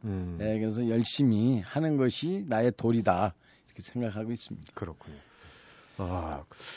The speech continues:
Speaker 1: 이제 아까 이제 사업 과정에서 여러 가지 실패도 있고 배운 게 많았다고 그러는데 결정적인 게 이제 그런 신뢰와
Speaker 2: 네.
Speaker 1: 기술력으로
Speaker 2: 네.
Speaker 1: 아주 큰 대기업에서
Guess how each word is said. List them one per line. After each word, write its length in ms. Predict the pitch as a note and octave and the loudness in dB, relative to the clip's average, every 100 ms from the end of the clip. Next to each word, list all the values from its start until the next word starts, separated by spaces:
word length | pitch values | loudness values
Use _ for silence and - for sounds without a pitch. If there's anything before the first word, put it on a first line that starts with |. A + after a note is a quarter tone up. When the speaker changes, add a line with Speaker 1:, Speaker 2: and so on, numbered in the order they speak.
| - | 4
Speaker 1:
이제 120 | D#3+ | 12
아까 220 | D3+ D3 | 12 12
이제 140 | D#3 D3 | 8 8
사업 400 | - E3+ E3 - | 6 8 8 8
과정에서 640 | C#3 C3+ C#3 C3 A#2+ C#3 | 6 8 6 6 4 4
여러 180 | A#2 A#2+ | 4 4
가지 180 | A#2 G#2+ | 2 0
실패도 500 | - C#3 - B2+ A2+ | -4 -4 -2 0 0
있고 360 | G2+ - G#2 | -2 -2 -2
배운 280 | - A2 A2 | 0 0 2
게 160 | G#2+ G#2 | 0 -2
많았다고 540 | F2+ G2+ G2+ - G2 F#2+ | -2 -2 -4 -4 -4 -4
그러는데 300 | F#2 F2+ A2 | -6 -8 -2
결정적인 800 | - B2+ - D3 C#3 C3 C3 B2 | 2 2 4 4 4 2 2 2
게 120 | B2 | 2
이제 160 | A2+ A#2 | 2 0
그런 180 | A2+ | 0
신뢰와 760 | A2+ - F3 D#3 C#3+ A2 G#2 F3+ - | -2 0 0 4 4 4 2 -2 -6
Speaker 2:
네. 140 | F2+ E2+ E2+ E2+ | -12 -10 -12 -6
Speaker 1:
기술력으로 840 | C3+ A#2 C3 A#2+ F#2+ G2+ B2 D#2+ | -2 4 6 6 4 2 0 0
Speaker 2:
네. 60 | F2 E2 D#2+ D#2+ | -8 -14 -14 -16
Speaker 1:
아주 400 | - - G#2+ D3 | -10 -6 0 2
큰 280 | D3 - E3 | 2 2 0
대기업에서 1300 | B2 A#2+ A2+ B2 A#2 A2 G2 - _ G#2+ G#2 A2+ D#3 | 6 6 6 6 8 6 2 -4 _ -6 -4 0 -2